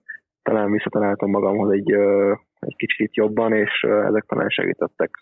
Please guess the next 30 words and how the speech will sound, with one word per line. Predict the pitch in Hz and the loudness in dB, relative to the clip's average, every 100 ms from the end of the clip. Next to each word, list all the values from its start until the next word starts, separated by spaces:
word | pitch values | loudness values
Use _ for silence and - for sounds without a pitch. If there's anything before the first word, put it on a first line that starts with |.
| _ | _
abban, | - - - 85 | -8 -4 -2 -2
hogy | 120 - 85 - - | -2 -2 -2 -6 -6
már | 98 92 92 - | -2 0 -2 -4
múlt | - 104 101 | 0 2 2
héten, | - 101 - 104 104 - - | 2 0 0 -2 -2 -4 -2
vagy | 98 90 104 | -2 -2 -4
hát | - | -4
másfél | - 92 - 104 | -2 -2 -2 -2
héttel | 98 - 101 | -2 -2 0
ezelőtt | 98 98 - | 0 0 -2
igazából | - 95 95 90 87 | -2 0 0 0 2
egy | 82 - | 0 0
százhetvenötös | 90 90 92 - 85 - 92 | -4 -2 -4 -2 -2 -2 -4
Challengeren | - 101 95 95 98 - _ 98 | -2 -4 -4 -8 -8 -10 _ -2
Olaszországban, | 95 - 92 92 92 95 - 101 95 | -2 -2 -4 -2 -4 -2 0 0 0
ö, | 98 101 98 95 98 | 0 0 0 0 -2
tudtam | - - 95 | -6 -6 -2
nyerni | 98 101 95 | 0 0 2
egy | 98 | 0
meccset | 98 95 - 87 | 0 -2 -2 -2
döntőszedben, | 98 98 101 - 104 107 110 113 - - - - - - | -2 -2 -4 -2 -2 0 0 -2 -8 -20 -20 -20 -20 -10
ugye | - 101 | -2 0
ott, | 101 - | 0 -2
ö, | 107 | -2
sok | 101 101 - | 0 -2 0
vereség | 104 101 - 101 | 0 2 0 0
után, | 120 117 113 113 | 0 0 2 0
utána | 104 104 104 | 0 0 0
pedig | - 98 101 107 | 0 0 0 2
a | 104 98 101 | 2 2 2